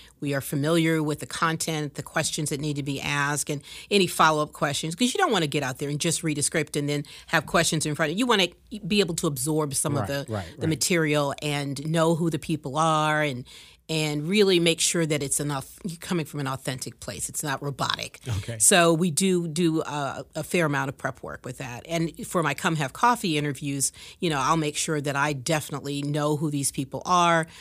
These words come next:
Speaker 1: what makes them tick. So when I ask the questions, they always say, "Don't ask a question you don't know the answer to." I mean, that's pretty much how that goes. But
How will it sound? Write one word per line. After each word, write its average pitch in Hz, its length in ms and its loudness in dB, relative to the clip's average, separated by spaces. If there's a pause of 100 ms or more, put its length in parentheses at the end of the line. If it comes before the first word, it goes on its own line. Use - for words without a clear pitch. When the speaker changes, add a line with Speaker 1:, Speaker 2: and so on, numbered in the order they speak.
(140)
Speaker 1:
what 160 180 2
makes 147 280 -2
them 139 180 -2
tick. - 380 2
So 160 120 2
when 143 160 -2
I 135 100 -2
ask 156 280 -2
the 151 80 -6
questions, 156 720 -2 (280)
they 156 100 -2
always 160 160 4
say, 147 160 2
"Don't 147 260 -2
ask 151 300 -4
a 143 40 -8
question 151 400 -4
you 143 60 -4
don't 139 160 -10
know 143 140 -4
the 143 200 -2
answer 143 200 -4
to." 131 240 -8 (340)
I 170 60 -4
mean, 175 120 2
that's 123 220 2
pretty 147 220 -4
much 127 160 -6
how 135 160 -6
that 127 260 -8
goes. 110 300 -10
But 151 200 -6